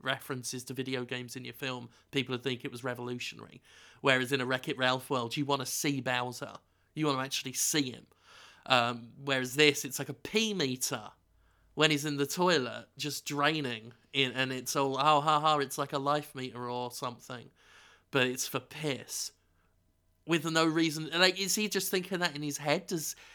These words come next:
does he, like the most embarrassing nerd, go to the toilet every time and think, "Ha ha, imagine if there was a pee meter above my head"?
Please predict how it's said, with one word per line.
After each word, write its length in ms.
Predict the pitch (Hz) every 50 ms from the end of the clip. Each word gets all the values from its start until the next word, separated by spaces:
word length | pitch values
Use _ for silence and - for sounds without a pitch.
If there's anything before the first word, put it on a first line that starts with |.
| - - _ -
does 200 | - 185 180 -
he, 480 | - - 185 185 190 208 214 220 226 220 226 - - _ _ _ _ _ _ _ - - 160 160 156
like 600 | 170 165 165 175 175 - - - - - - - _ _ _ _ _ _ _ _ _ _ _
the 140 | 165 175 170
most 280 | 175 165 165 - -
embarrassing 880 | 175 170 160 147 135 - 180 160 156 151 160 170 165 - - 165 160 160 160
nerd, 440 | 165 151 143 151 180 208 214 185 - _ - - - - _ _ -
go 220 | 175 165 165 170
to 140 | 170 - 185
the 80 | 170 170
toilet 380 | 175 - 175 165 165 170 165 151
every 200 | 156 151 165 160
time 320 | - - 156 151 165 180
and 140 | 180 160 147
think, 220 | 165 151 147 147
"Ha 220 | 147 175 180 190 180
ha, 480 | 175 202 220 208 190 180 175 175 180 170 160
imagine 440 | 160 165 175 185 190 180 - 190 190
if 80 | 180
there 160 | 180 185 175 170
was 140 | 175 170
a 40 | 170
pee 280 | 156 - 185 185 180 175
meter 280 | 170 156 139 110 120
above 300 | 127 127 123 131 127 127
my 100 | 127 127 139
head"? 120 | 147 131